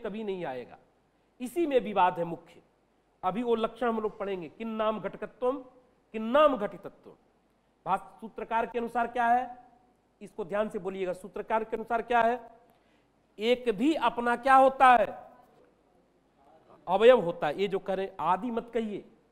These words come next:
आदि शब्द नहीं कहना है, क्या कहना है? अवयव होता है, लेकिन आदि नहीं बन सकता है।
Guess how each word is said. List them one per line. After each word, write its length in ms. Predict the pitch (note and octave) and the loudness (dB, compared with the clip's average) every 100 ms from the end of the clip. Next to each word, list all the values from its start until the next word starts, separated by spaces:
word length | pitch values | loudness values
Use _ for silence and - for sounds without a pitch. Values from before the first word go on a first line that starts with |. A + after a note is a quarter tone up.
| _ _ _ _ _ _ _ _ - | _ _ _ _ _ _ _ _ -6
आदि 300 | E3+ F#3+ A#3+ | -4 -2 -4
शब्द 260 | - G#3 | -6 -6
नहीं 200 | A3 A#3+ | -4 -4
कहना 240 | A#3+ G#3+ G3+ | -4 -4 -4
है, 60 | |
क्या 200 | F#3+ A3 | -4 -4
कहना 360 | A3+ A#3 A#3 B3 | -2 -4 -2 0
है? 340 | B3+ D4+ - - - - - - _ _ _ | -2 -4 -12 -20 -20 -20 -20 -20 _ _ _
अवयव 340 | G3+ A3+ D4+ D#4+ | 2 6 8 8
होता 340 | A#3+ A3+ B3 | 4 0 2
है, 80 | B3 | 2
लेकिन 260 | B3+ D#4 D#4 | 2 -2 -6
आदि 480 | - B3+ C#4+ E4+ | 2 4 4 2
नहीं 180 | E4 D4+ | -2 -2
बन 160 | B3+ A#3+ | -2 -6
सकता 360 | A#3+ - - E3+ | -6 -12 -4 -4
है। 200 | C#3+ | -4